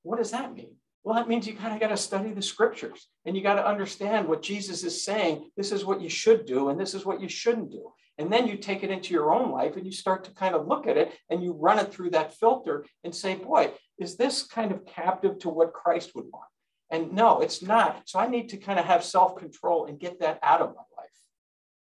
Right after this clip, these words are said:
Then he says, "After you do that, I want you to do another thing. I want you to add patience." Well, okay, that means to persevere with courage against all odds.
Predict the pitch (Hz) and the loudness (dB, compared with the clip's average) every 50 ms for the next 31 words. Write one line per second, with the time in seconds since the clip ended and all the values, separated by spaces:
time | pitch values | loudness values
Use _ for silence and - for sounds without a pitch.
0 | _ _ _ _ _ _ - 190 240 269 247 - - 233 220 214 233 262 - - | _ _ _ _ _ _ 2 4 4 6 4 4 4 4 6 6 6 6 4 -2
1 | 214 202 196 190 185 165 175 226 254 247 156 151 - - - _ _ - 175 202 | -6 -8 -6 -6 -4 2 2 4 4 6 4 4 2 0 -8 _ _ 2 4 6
2 | 220 226 226 - 202 208 202 202 196 190 180 202 247 254 214 - - - - - | 6 4 4 4 0 0 2 2 -2 0 2 2 4 4 4 0 -2 -8 -14 -6
3 | - 165 185 208 226 220 - 208 180 175 175 175 170 170 170 170 175 - _ _ | -4 -2 0 0 -2 -2 -2 -4 -4 -4 -2 2 4 6 6 6 4 2 _ _
4 | _ _ - - 285 135 - - - - - - - - - _ _ _ _ _ | _ _ -10 -8 -6 -6 -6 -8 -10 -14 -16 -16 -16 -16 -16 _ _ _ _ _
5 | _ _ - - 131 143 170 220 226 - - - - - 143 143 165 208 - - | _ _ -14 -6 4 8 8 8 8 6 0 -2 0 -2 0 2 2 2 2 2
6 | 196 180 185 175 175 - - 175 - - - 185 185 - - 175 151 151 190 202 | -2 -4 -4 -4 -6 -6 -6 -8 -8 -2 0 0 2 2 0 -2 -2 0 2 4
7 | 202 190 180 - 175 170 - - - - 226 240 226 170 - - 170 - 165 160 | 6 6 4 4 0 -4 -4 -6 -2 4 6 6 6 6 4 0 -6 -2 -2 -2
8 | 156 - - 143 143 156 151 147 - 190 214 - - - - - - | -2 -2 -2 0 2 2 2 0 -2 -2 -4 -6 -8 -8 -16 -20 -20